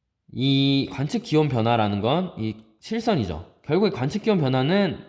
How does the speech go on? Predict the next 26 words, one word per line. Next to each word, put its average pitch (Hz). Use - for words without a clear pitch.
위로 180
올라가는, 139
점차 165
상승하는 247
모습을 143
보이고 123
있어요. 80
온실기체가 262
아니라 120
자연적 226
요인에 190
의한 156
게 151
더 123
크다면, 117
자연적 226
요인에 175
의한 139
게 131
더 113
크다면 240
내려가야죠. 107
자연적 151
요인 123
때문에 127
내려가니까. 90